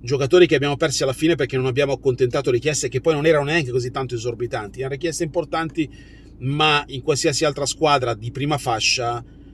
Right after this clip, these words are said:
sarebbero stati secondo me accontentati. Bene, noi questa forza economica non ce l'abbiamo più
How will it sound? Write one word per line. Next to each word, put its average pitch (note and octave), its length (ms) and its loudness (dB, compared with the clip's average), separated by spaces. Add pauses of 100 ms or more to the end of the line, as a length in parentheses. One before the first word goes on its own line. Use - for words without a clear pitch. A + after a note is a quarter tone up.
sarebbero A#2 440 -2
stati A2+ 300 -8
secondo A2+ 280 -6
me A2 120 -10
accontentati. G2 680 -12
Bene, C#3+ 220 2
noi D#3+ 100 2
questa C3 240 -2
forza C3 300 -4
economica D3 400 -2
non A2 80 -2
ce A2+ 100 -4
l'abbiamo A2 240 -6
più G2 220 -12